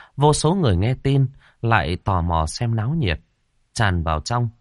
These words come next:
Số lượng khán giả xem livestream đã tăng lên năm trăm nghìn người.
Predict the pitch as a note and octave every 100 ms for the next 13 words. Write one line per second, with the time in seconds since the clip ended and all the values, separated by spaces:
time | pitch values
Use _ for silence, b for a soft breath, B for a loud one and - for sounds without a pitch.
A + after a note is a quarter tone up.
0 | _ _ - D3 F3 A#2 B1+ C2+ - A#2
1 | C#3+ D2+ C2+ - G#2+ G2 F#2+ - A2 G2
2 | - b b b B2+ - A#2+ G#2+ G2+ G2+
3 | A#2 A2 A2 G2+ F2+ C#2+ C2+ C#2 C2+